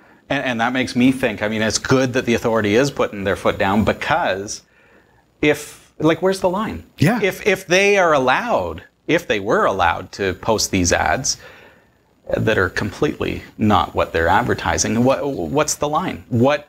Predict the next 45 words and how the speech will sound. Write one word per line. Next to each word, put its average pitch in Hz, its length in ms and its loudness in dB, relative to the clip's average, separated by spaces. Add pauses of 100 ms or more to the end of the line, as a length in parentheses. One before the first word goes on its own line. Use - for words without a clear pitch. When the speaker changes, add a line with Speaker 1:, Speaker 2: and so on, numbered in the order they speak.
(140)
Speaker 1:
could - 180 -2
it 123 140 0
be 135 180 4
that 107 160 0
my 104 140 0
kids 113 260 0
are 104 80 2
actually 101 380 0
installing? 104 400 0
And 110 100 -2
I 95 120 -2 (100)
say - 280 0
my 80 160 -6
kids 87 380 -2
'cause 92 180 -8
that's 95 220 -2
the 95 80 0
example 104 440 0
that 147 60 4
Speaker 2:
Yeah. 151 140 2
Speaker 1:
you 151 80 -6
use, 110 260 -8
but 139 180 -4
I 139 120 -2
mean, 143 160 2
it 156 140 0
annoyed 123 440 -2
me. 165 400 0 (160)
Speaker 2:
Yeah. 190 200 0
Speaker 1:
'Cause 151 140 -4
I 190 120 0
was 170 180 -2
laying 151 240 0
there 143 140 0
on 135 120 0
the 135 60 0
couch 175 300 -4
thinking, 131 200 -2
"This 190 180 0
looks 127 180 -4
cool, 156 260 -2
I'm 156 100 -4
gonna 139 120 0
install 139 380 0
this." - 400 -4